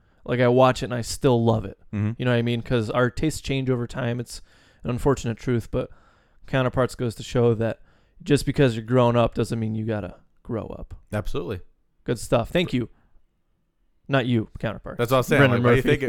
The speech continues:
Speaker 2: thinking,
Speaker 1: <laughs>
Speaker 2: why are you thinking me?
Speaker 1: Yeah, top five easily. Um, we'll see as the year goes on. I gotta rearrange my four, my top four, and I got a pretty good idea of where everybody sits. But,
Speaker 2: Yeah.
Speaker 1: uh, thank you for those thirty-two minutes of just,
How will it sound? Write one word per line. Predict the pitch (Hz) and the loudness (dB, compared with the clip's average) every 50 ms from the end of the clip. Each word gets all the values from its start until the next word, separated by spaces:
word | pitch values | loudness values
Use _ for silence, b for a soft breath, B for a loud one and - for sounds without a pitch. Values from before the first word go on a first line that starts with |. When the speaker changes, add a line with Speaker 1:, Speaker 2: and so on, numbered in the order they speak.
| 208 | 0
Speaker 2:
thinking, | - - 220 196 - | 0 2 0 0 2
Speaker 1:
<laughs> | - | 2
Speaker 2:
why | 117 127 | 2 4
are | 147 | 4
you | 151 147 | 2 2
thinking | - 156 151 - 151 143 | 0 -2 -2 -4 -4 -8
me? | 165 180 123 87 - - | -6 -8 -8 -8 -2 0
Speaker 1:
Yeah, | 139 120 117 | 2 2 2
top | - - 165 160 - | 4 4 4 4 4
five | - 143 131 123 120 113 - | 2 2 4 4 2 0 0
easily. | 135 127 127 110 117 117 120 120 117 110 123 - - - | 2 2 2 2 2 2 4 4 2 2 -2 -6 -4 -2
Um, | 120 113 113 113 110 110 107 - - - - _ - - | 0 2 2 0 0 -2 -6 -10 -16 -20 -20 _ -8 0
we'll | 143 143 139 | 2 2 2
see | - - 156 | 4 4 4
as | 143 127 | 2 2
the | 120 123 | 2 2
year | 127 127 117 | 2 2 4
goes | 123 120 113 | 4 2 2
on. | 117 117 | 2 0
I | 117 120 | 0 0
gotta | 123 120 120 120 - _ _ | 2 0 0 -2 -4 _ _
rearrange | - 131 131 127 123 120 123 123 117 104 | -6 -4 0 0 2 2 0 0 -2 -2
my | 117 117 110 | -4 -4 -4
four, | 110 - - - - - - 127 123 123 123 120 117 | -4 -6 -10 -16 -12 -6 -2 0 2 4 4 2 2
my | 127 120 | 0 -6
top | - - 131 123 - | -6 -6 -6 -8 -8
four, | - - 240 240 120 117 110 b b b b b b b b b b b - | -8 -4 0 0 2 0 0 b b b b b b b b b b b -12
and | - 175 120 | -6 -2 -2
I | 117 | 0
got | 117 120 117 | 2 2 0
a | |
pretty | - - 131 123 117 | 0 -2 -2 -2 -2
good | 107 113 110 | 0 0 -2
idea | 107 107 110 110 | 0 0 0 -2
of | 104 101 | -2 -2
where | 113 117 113 | -4 -4 -4
everybody | 107 107 101 113 110 107 | -4 -2 -2 -2 -2 -2
sits. | - - - - - - - | -6 -6 -8 -8 -8 -10 -12
But, | - - 147 131 120 - - - _ _ - | 2 6 6 6 6 4 -2 -10 _ _ -20
Speaker 2:
Yeah. | 143 131 120 - - - | -18 -18 -16 -16 -10 -6
Speaker 1:
uh, | 117 117 113 110 107 | -4 -2 0 -2 -2
thank | - - 143 143 - - | -2 -4 -4 -4 -2 -4
you | 156 | -4
for | - - 147 | -4 -2 -2
those | 127 131 123 - | 0 0 0 0
thirty-two | - 147 139 135 131 127 - - 143 135 | 0 0 2 2 2 -2 -2 -2 -2 0
minutes | 127 127 127 127 120 - - | 0 0 0 -2 -2 -4 -4
of | 127 117 110 113 101 - - - - | -4 -4 -4 -4 -8 -14 -16 -18 -12
just, | - 123 110 - - | -10 -8 -8 -8 -12